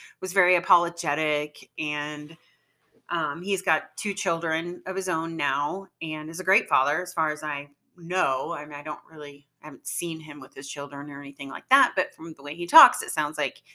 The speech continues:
he loves his kids and is a good father, but has, has some regrets around that. <clears throat> I don't know that he necessarily regrets,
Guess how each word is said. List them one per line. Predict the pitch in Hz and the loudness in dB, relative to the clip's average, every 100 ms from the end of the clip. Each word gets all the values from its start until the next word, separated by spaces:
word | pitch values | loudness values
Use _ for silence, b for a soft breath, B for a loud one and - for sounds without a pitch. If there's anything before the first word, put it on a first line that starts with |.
| b | b
he | - 190 | -2 2
loves | 175 165 | 2 2
his | 156 | -4
kids | - 170 156 147 | -6 -2 -2 -4
and | 139 151 b b _ | -8 -10 b b _
is | 170 | -6
a | 170 | -2
good | 156 | -2
father, | - 156 147 | 4 4 6
but | 147 | 2
has, | - 190 196 - _ | 2 2 2 -2 _
has | 208 220 | -2 0
some | 269 | 0
regrets | 269 - 196 - | -2 2 2 2
around | 180 160 143 | 0 0 0
that. | 143 120 107 - | 0 -2 -2 -6
<clears throat> | B B B B _ _ _ - 202 196 | B B B B _ _ _ -10 -8 2
I | 208 | 4
don't | 226 | 6
know | 220 | 4
that | 190 | 0
he | 214 | -4
necessarily | 202 196 202 202 190 190 185 | -4 -6 -6 -4 -2 0 -2
regrets, | 180 175 175 165 - - - | -4 -4 0 0 0 -6 -8